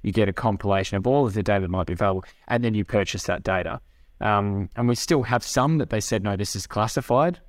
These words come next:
um, which is funny 'cause it's even on a license. They've already given us the economic, uh, rights to, to explore. Um, uh, but,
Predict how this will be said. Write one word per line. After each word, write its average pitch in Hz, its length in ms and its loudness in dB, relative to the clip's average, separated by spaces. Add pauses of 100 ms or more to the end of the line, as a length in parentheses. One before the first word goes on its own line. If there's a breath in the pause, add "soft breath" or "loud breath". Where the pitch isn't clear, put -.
um, 101 540 0
which 107 220 -2
is 110 160 -2 (160)
funny 120 280 2
'cause - 240 -2
it's 110 280 0
even 107 180 2
on 104 300 -2
a 107 80 0
license. 107 400 0
They've 104 260 -2
already 110 240 2
given 107 240 0
us 104 120 -2
the 107 100 2
economic, 98 560 0
uh, 98 320 2
rights 104 360 2
to, - 180 -2
to - 200 -2
explore. 98 560 0 (460 soft breath)
Um, 104 520 0 (600)
uh, 107 220 2 (100)
but, - 320 2